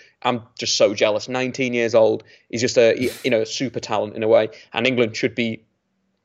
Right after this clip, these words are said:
taking him to the World Cup. They should be making, you know, they should be already looking to build a position for him, whether it's in central midfield, whether it's at fullback, where he's excelled for Liverpool. Um, but he's a talent, and I think the Liverpool team,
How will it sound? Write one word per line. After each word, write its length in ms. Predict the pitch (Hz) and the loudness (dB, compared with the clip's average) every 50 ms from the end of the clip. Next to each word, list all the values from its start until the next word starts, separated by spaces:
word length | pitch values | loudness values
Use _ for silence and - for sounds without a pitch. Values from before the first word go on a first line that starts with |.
| _ _ _ - - | _ _ _ -18 -4
taking 260 | - - 156 151 - 151 | 0 0 2 2 2 0
him 80 | 143 127 | 0 0
to 120 | - 135 | 0 4
the 100 | 123 123 | 4 4
World 240 | 123 127 110 123 120 | 6 6 6 6 4
Cup. 220 | - 131 131 123 - | 4 2 2 2 2
They 80 | 120 | -2
should 160 | 117 - 123 | -2 -2 -6
be 80 | 113 120 | -6 -2
making, 640 | 117 127 131 131 - - 131 120 123 127 120 - _ _ - - - _ _ | 0 0 0 0 0 -4 -4 -4 -4 -8 -8 -12 _ _ -20 -20 -20 _ _
you 80 | 131 | -2
know, 60 | 127 123 | 0 0
they 80 | 123 | 0
should 160 | 117 - 127 | 0 -2 -6
be 100 | 120 123 | -2 2
already 520 | 127 131 131 127 123 120 113 - - 110 - - | 2 2 2 0 -2 -6 -6 -8 -10 -10 -10 -4
looking 340 | 131 127 - - 135 123 | -6 -6 -4 -4 -10 -8
to 100 | 113 - | -8 -8
build 480 | 113 110 131 127 123 120 120 117 113 - _ _ _ _ _ _ _ _ _ _ | -4 2 4 4 4 4 0 -2 -4 -10 _ _ _ _ _ _ _ _ _ _
a 80 | - 117 | -10 -8
position 520 | - 131 113 117 131 127 - 147 127 117 | -6 -6 -2 -2 0 0 0 -4 -4 -2
for 140 | - 120 113 | 0 -2 2
him, 260 | - 135 135 131 131 | 2 2 0 2 0
whether 180 | 123 113 110 113 | 0 0 0 -2
it's 120 | - - | -8 -8
in 100 | - 117 | -10 -12
central 400 | 110 - - 131 123 - - 123 | -8 -4 -4 -4 -4 -4 -6 -6
midfield, 320 | 120 113 - 131 123 123 117 | -8 -4 0 2 2 2 4
whether 220 | 117 117 117 113 | 2 0 0 0
it's 140 | - - - | -6 -4 -8
at 80 | - - | -8 -10
fullback, 560 | - - 139 127 110 120 117 117 - - - | -4 -2 -2 0 2 2 2 2 0 -2 2
where 100 | 120 117 | 2 2
he's 100 | 113 107 | 2 -2
excelled 380 | 101 - - - 123 117 113 113 | -8 -12 0 4 4 4 4 2
for 80 | - 117 | -2 -4
Liverpool. 500 | 120 117 117 117 - 123 113 110 110 - - - - _ _ | -2 -2 -4 -2 0 0 0 0 -2 -6 -14 -20 -20 _ _
Um, 460 | - 120 123 120 120 123 123 123 - - _ _ _ _ _ _ _ - 131 | 0 2 2 2 0 -2 -6 -8 -10 -14 _ _ _ _ _ _ _ -12 -4
but 280 | - 135 - - _ _ _ | -4 -4 -4 -4 _ _ _
he's 180 | - 165 160 151 | -4 -2 -2 -2
a 40 | |
talent, 380 | 151 - - 139 135 123 110 - | -4 -4 -2 -2 0 0 -2 -4
and 100 | 107 127 | -4 -6
I 40 | 131 | -2
think 180 | 127 170 151 120 | -2 -2 -2 -2
the 60 | - | -4
Liverpool 260 | 151 147 139 - 139 | -2 -2 -2 -4 -6
team, 320 | - - 139 131 127 127 | -6 -4 -4 -4 -4 -4